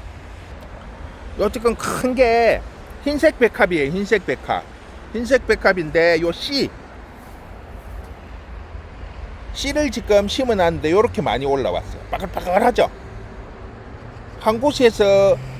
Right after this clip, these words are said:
한 몇십 개가 올라온 것 같은데, 어, 백합이 요렇게 수정이 잘 되니까 요렇게 해가지고 한 이, 삼 년 키우면 구근이 제법 커질 거예요. 그러면 옮겨서 심으시면 됩니다.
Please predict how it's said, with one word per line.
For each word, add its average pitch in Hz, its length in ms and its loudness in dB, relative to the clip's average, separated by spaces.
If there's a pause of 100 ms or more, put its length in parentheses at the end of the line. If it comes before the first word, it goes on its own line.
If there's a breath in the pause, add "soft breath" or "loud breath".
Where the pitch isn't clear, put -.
한 196 140 -2
몇십 233 260 2
개가 185 260 6
올라온 180 360 4
것 160 100 -4
같은데, 143 640 2 (380 loud breath)
어, 139 100 2
백합이 254 440 4
요렇게 185 280 0
수정이 185 420 0
잘 131 240 0
되니까 139 540 2
요렇게 202 580 4
해가지고 170 720 2 (540)
한 208 340 0
이, 165 60 -4
삼 254 220 4
년 214 180 4
키우면 190 540 2
구근이 175 400 0
제법 196 380 -2
커질 208 200 0
거예요. 139 280 2
그러면 214 560 4 (260)
옮겨서 196 640 4 (160)
심으시면 165 520 -2
됩니다. 98 380 -4